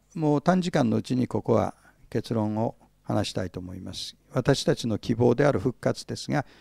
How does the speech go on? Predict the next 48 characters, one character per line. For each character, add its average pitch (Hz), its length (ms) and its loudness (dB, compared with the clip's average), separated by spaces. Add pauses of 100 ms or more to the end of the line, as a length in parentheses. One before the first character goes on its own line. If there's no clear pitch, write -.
(160)
二 185 120 8
種 311 140 8
類 233 140 12
あ 120 100 12
る 98 80 0
ん 85 100 -4
で - 100 -10
す。 - 200 -16 (600)
第 220 240 12
一 165 180 2
の 135 100 8
復 120 180 2
活 - 260 0
と 156 120 6
第 165 220 8
二 123 80 4
の 101 120 2
復 80 200 -8
活 - 240 -10
で - 100 -12
す。 - 220 -16 (640)
で、 170 280 8
二 151 140 4
種 269 160 8
類 233 100 12
あ 185 100 12
る 170 100 8
と 139 180 8
教 - 180 6
え 143 60 8
て - 120 4
い - 20 8
る 127 120 6
の 113 120 4
は、 151 200 6
ダ 156 160 6
ニ 180 120 6
エ 180 100 6
ル 175 80 6
書 127 180 6
十 143 200 6
二 147 100 4
章 160 220 2
の 156 140 4
二 117 120 6
節 - 320 -4
で 107 100 -10
す。 - 360 -12